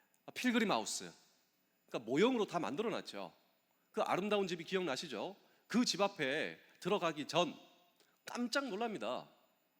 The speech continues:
왜 놀라죠? 네. 그 집 앞에 무시무시한 사자 두 마리가 있기 때문이에요. 그냥 막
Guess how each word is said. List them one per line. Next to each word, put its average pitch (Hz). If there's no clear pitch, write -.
왜 185
놀라죠? 165
네. 131
그 240
집 156
앞에 143
무시무시한 135
사자 208
두 156
마리가 160
있기 269
때문이에요. 139
그냥 208
막 -